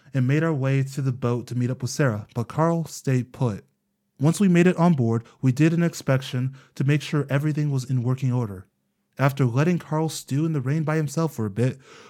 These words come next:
we threw a tow line over to the canoe and brought him on board. He was overly careful as usual as he climbed up. We stood in the back of the boat, or whatever it was called, and looked off towards the sunset.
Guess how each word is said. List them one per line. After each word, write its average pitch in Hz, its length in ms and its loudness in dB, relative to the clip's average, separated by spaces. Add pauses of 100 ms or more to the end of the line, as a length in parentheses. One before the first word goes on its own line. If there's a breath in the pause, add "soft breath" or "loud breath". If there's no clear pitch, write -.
(100)
we 127 120 4
threw 180 420 4
a 135 60 2
tow 180 260 2
line 170 320 2
over 147 260 4
to 151 520 4
the 147 120 4
canoe 117 420 2
and 117 180 -2
brought 127 240 0
him 135 280 0 (220)
on 120 180 -2
board. 110 400 -2 (760 soft breath)
He 175 120 4
was 160 240 6
overly 196 380 0
careful 135 480 -2
as 110 140 -4
usual 104 420 0 (400 loud breath)
as 127 180 2
he 123 80 -2
climbed 117 380 -4
up. 113 220 0 (1120 soft breath)
We 127 120 4
stood 170 300 2
in 180 100 2
the 156 80 0
back 151 240 -2
of 160 80 -4
the 143 80 -2
boat, 127 300 -4 (200 loud breath)
or 123 140 2
whatever 127 320 6
it - 80 4
was 113 160 -2
called, 123 340 -2
and 127 300 -4 (160)
looked 131 340 -6
off 135 180 -2
towards 131 240 -2
the 120 60 -10
sunset. 123 540 -2